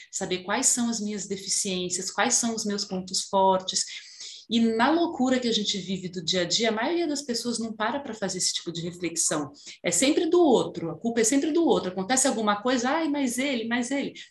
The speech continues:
né? A gente aponta um dedo pra alguém, tem sempre três apontados pra gente. A gente esquece que a gente também, que uma relação é sempre feita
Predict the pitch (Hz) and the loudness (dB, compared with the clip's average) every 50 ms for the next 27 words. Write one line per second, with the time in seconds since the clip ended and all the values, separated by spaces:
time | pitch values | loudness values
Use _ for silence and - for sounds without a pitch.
0 | _ _ 214 220 208 190 190 202 196 233 214 220 - 233 247 254 - 247 226 202 | _ _ -4 -4 -2 -2 -2 -4 -2 -2 -4 -2 0 0 0 0 0 0 2 4
1 | 214 214 214 214 - - 208 196 190 196 220 254 277 277 269 247 - 302 330 330 | 6 6 6 6 2 0 0 0 0 0 -2 -2 0 0 -2 -2 -2 -2 -4 -2
2 | 339 330 330 311 254 254 277 320 320 330 320 - 302 294 277 - 277 269 269 - | -4 -6 -4 -2 0 0 0 0 0 -2 -4 -4 -4 -4 -4 -4 -6 -6 -6 -8
3 | - 285 302 302 233 226 190 175 170 - 180 175 170 185 190 - - - - 233 | -6 -4 -4 -2 0 -2 -2 -2 -4 -8 -8 -8 -8 -6 -6 -4 -4 -4 -4 -4
4 | 233 269 269 - - 262 - - - - - _ - - 208 190 175 185 214 240 | -4 -2 -2 -4 -6 -6 -8 -10 -14 -16 -18 _ -2 0 0 2 2 2 0 0
5 | 277 - - - 233 214 185 202 190 185 180 175 165 165 165 190 190 185 185 202 | 0 -2 -4 -4 -6 -6 -4 -4 -4 -4 -4 -6 -8 -8 -4 -2 -2 0 0 0
6 | 196 175 175 180 - - 208 196 190 190 - 202 196 - 196 - - 196 185 185 | 0 -2 -2 -2 -2 -2 -2 -2 -4 -4 -6 -8 -8 -10 -12 -8 -4 -4 -4 -4
7 | 185 180 165 | -6 -10 -10